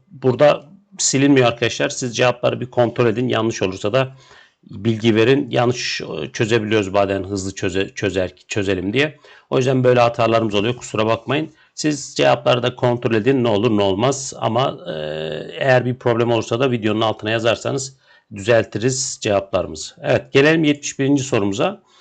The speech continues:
Yetmiş birinci sorumuz okuldaki rehber-, öğrencileri bir üst eğitim kurumlarına, e, tanıması için okul gezileri düzenleyen bir P D R öğretmeni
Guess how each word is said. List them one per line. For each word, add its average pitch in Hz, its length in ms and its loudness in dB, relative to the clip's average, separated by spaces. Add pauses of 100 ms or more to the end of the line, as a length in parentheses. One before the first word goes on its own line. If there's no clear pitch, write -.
(220)
Yetmiş 143 380 -2
birinci 175 220 0
sorumuz 156 500 0
okuldaki 147 800 0
rehber-, 143 720 -2
öğrencileri 139 580 2
bir - 140 -14
üst - 280 -8
eğitim 135 340 -2
kurumlarına, 120 800 0 (380)
e, 131 380 0
tanıması 139 460 4
için 156 420 -6
okul 147 240 -2
gezileri 127 360 4
düzenleyen 113 440 0
bir - 120 -6 (320)
P 127 180 4
D 131 140 4
R 131 340 2
öğretmeni 110 680 -2